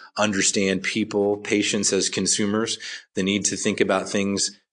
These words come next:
not purely as retail, but more like retail than they have in the past. And so I think you'll continue to see us invest heavily in our healthcare vertical, uh, in data technology and people to continue to produce the best solutions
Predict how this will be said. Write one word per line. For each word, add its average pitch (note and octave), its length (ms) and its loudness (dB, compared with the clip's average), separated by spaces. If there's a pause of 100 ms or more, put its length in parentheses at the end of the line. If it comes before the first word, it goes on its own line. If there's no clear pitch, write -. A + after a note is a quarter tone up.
not G2+ 200 0
purely A#2+ 440 4
as G#2+ 180 2
retail, A#2 500 2
but G#2 240 0
more G2+ 320 2
like G#2+ 300 2
retail A2+ 380 0
than G#2+ 140 -2
they G#2+ 120 0
have G#2+ 220 0
in A2 80 -2
the G#2 60 -2
past. A#2 500 -4 (400)
And F#2+ 120 0
so G#2 200 2
I F#2+ 80 2
think G2+ 200 -4
you'll G2 120 2
continue G2 480 -2
to F#2 120 -2
see F#2+ 240 0
us F2+ 220 0
invest F2 400 0
heavily G2 680 0 (260)
in F#2+ 120 -2
our F2 160 2
healthcare F#2 440 2
vertical, E2+ 680 0 (320)
uh, E2 220 0
in F2+ 180 -2
data F2 260 2
technology E2+ 720 0
and D#2+ 120 -4
people E2 520 -2 (220)
to G2+ 100 0
continue F2+ 480 0
to - 160 -4
produce F2 400 0
the D#2+ 100 -2
best E2 280 0
solutions E2+ 680 0